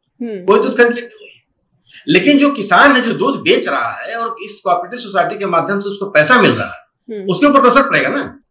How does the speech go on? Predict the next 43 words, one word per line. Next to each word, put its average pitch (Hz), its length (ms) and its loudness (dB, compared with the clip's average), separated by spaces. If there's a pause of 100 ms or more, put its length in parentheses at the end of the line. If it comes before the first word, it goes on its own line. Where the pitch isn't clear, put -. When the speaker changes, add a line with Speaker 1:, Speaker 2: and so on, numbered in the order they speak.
Speaker 1:
बिल्कुल, 202 320 -6 (160)
बिल्कुल। 185 320 -12 (340)
जी। 196 100 -4
Speaker 2:
इसलिए 285 420 2
ये, 247 480 -2 (400)
ये - 180 2
मामला, 156 760 0
अ, 160 440 -2
सेमी 175 400 0
अर्बन 233 420 2
और 147 180 4
ग्रामीण 175 280 4
इलाकों 180 340 2
में 165 160 0
ज्यादा 143 240 2 (380)
असर 120 180 -8
डालता 107 280 -10
है। - 60 -20 (300)
Speaker 1:
बिल्कुल। 214 300 -4
Speaker 2:
भारतीय 160 280 2
जनता 233 160 2
पार्टी - 360 -6
शहरी 202 260 2
इलाकों 208 360 0
में 208 80 -2
उतनी 202 220 0
प्रभावित 175 320 0
नहीं 170 160 -2
होती, 151 300 0
इतना 185 220 2
ग्रामीण 139 380 2
इलाकों 120 240 2
में 110 80 -6
प्रभावित 101 260 -4
होती - 260 -20
है। - 60 -20 (220)
हालांकि 214 240 2
शहरी 180 260 4
इलाकों 247 280 4
में - 80 0
प्रभावित 151 300 4
होती 113 260 -10
है। - 160 -20